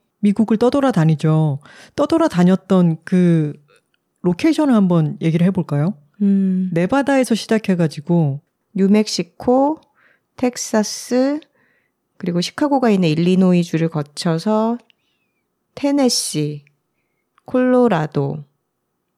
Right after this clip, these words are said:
Speaker 2: 이런 곳들을 전전하고 마지막 십 화에서는 역시나 카지노 산업이 흥한 도시인 애틀랜틱 시티로 향하게 됩니다.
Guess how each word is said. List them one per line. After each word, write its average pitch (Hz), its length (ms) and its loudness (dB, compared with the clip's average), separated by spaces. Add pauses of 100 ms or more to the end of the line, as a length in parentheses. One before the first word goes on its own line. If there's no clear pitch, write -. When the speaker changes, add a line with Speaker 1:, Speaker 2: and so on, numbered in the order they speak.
(140)
Speaker 2:
이런 214 600 4
곳들을 180 520 0
전전하고 175 1040 0 (340)
마지막 254 440 0
십 - 320 -6
화에서는 294 760 0 (360)
역시나 220 400 -2
카지노 208 1080 0 (400)
산업이 208 720 -2
흥한 233 380 2
도시인 208 640 0 (120)
애틀랜틱 233 560 0
시티로 180 460 -4
향하게 202 340 0
됩니다. 143 560 -2